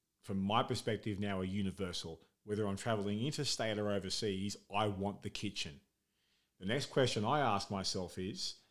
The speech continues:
am I going to prepare food to take with me now?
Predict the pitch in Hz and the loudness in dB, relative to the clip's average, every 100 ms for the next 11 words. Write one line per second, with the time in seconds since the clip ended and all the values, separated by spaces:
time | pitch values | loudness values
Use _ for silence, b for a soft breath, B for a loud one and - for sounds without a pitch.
0 | b b _ _ 120 98 131 143 139 127 | b b _ _ -4 2 4 4 2 2
1 | 120 104 120 113 - 123 107 98 110 101 | 0 0 2 2 0 -2 0 -2 0 0
2 | 104 101 90 90 85 85 82 123 254 | -2 -2 -2 -4 -4 -6 -6 -4 -4